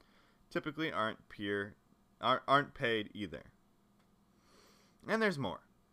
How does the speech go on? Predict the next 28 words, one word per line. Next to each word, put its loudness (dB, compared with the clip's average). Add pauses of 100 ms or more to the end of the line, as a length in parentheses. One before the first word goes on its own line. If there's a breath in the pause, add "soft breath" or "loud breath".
(480 soft breath)
Academic 2
institutions -4
have 2
to -12 (280)
purchase -2
exorbitant 0 (140)
subscriptions -8
priced 0
at -8
hundreds -2
of -8
thousands 4
of -8
dollars 2
each -8
year -4
so -6
they -2
can -6
download 4
and -4
read -4
their 2
own 0 (480 loud breath)
and -4
other 2
scientific -2 (1200)
works 0